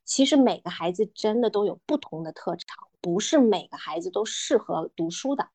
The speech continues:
不是每个孩子都擅长考试的。不擅长考试、成绩不好的孩子，并非意味着他一无是处，他可能是一个非常好的舞蹈家，他可能是一个很好的，呃，甚至是一个很好的脱口秀演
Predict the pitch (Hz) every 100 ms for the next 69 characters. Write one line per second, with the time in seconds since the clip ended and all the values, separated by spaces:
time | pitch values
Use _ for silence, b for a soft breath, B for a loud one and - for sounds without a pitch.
0 | B B _ 240 277 220 175 170 170 180
1 | 220 220 277 - 247 202 - 170 - -
2 | - - 175 - - B B B B B
3 | _ 202 226 349 269 233 196 - 170 175
4 | 180 180 214 262 311 294 165 175 175 165
5 | 214 - 277 226 254 247 240 202 180 -
6 | - 277 285 180 170 165 - 165 - -
7 | - - B B _ - 294 220 185 208
8 | 240 233 - 247 269 269 185 190 185 170
9 | 165 180 160 - 165 165 240 269 202 190
10 | 233 285 269 208 196 226 285 208 175 165
11 | B B B B B B 240 233 214 202
12 | - 220 285 240 240 262 269 226 220 330
13 | 226 - 285 294 - 180 240 208 185